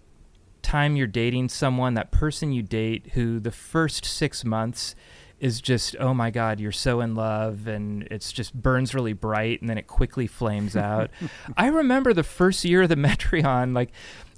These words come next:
Speaker 1: the M and M bar was, God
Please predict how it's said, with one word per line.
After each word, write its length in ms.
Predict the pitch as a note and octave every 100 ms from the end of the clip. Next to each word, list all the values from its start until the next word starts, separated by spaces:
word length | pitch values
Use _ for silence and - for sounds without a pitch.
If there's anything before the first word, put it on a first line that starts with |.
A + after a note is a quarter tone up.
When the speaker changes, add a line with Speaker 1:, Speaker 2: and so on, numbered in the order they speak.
| -
Speaker 1:
the 260 | - - F3
M 140 | G#3+
and 100 | F#3
M 220 | D#3 D#3+
bar 420 | A#2+ F#2+ D#2+ - -
was, 400 | B2 A#2 A2+ - - - - C#3+ - - -
God 380 | D#3+ D3 B2